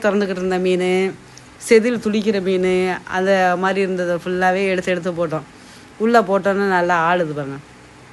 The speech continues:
இது கொஞ்ச நேரம் சென்று அந்த வாய் திறந்து மூச்சு விடையில அது வரும்ல, அந்த இது மாதிரி வரும், தண்ணியை குப்பிளிச்சுக்கிட்டு இருக்க மாதிரி.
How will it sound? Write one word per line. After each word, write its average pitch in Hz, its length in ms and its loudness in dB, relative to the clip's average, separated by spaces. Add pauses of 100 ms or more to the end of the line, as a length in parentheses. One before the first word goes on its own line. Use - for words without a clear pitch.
(340)
இது 180 180 0
கொஞ்ச 190 140 2 (100)
நேரம் 202 360 4
சென்று 185 260 0
அந்த 175 140 0 (1040)
வாய் 185 260 2
திறந்து 180 300 0
மூச்சு 190 220 -4
விடையில 170 320 0
அது 165 100 -2
வரும்ல, 156 320 -2 (120)
அந்த 151 200 -4
இது 156 140 -2
மாதிரி 160 220 -2
வரும், 147 220 -6 (1000)
தண்ணியை 165 320 0
குப்பிளிச்சுக்கிட்டு 160 440 -6
இருக்க 143 220 -6
மாதிரி. 147 160 -4